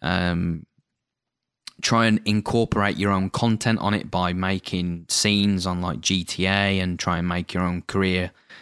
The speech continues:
like, more exclusive content-wise, but e-, even that can only go so far just because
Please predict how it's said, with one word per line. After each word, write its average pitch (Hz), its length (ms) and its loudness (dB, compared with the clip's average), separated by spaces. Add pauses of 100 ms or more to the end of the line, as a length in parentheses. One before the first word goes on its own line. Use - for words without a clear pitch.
(180)
like, 65 160 0
more 98 200 4
exclusive 107 680 2
content-wise, 113 840 0
but 104 300 0 (920)
e-, 120 180 0
even 127 340 4
that 113 200 0
can 113 120 2
only 104 220 4
go 104 220 2
so 110 300 2
far 117 320 2
just - 280 -2
because - 560 0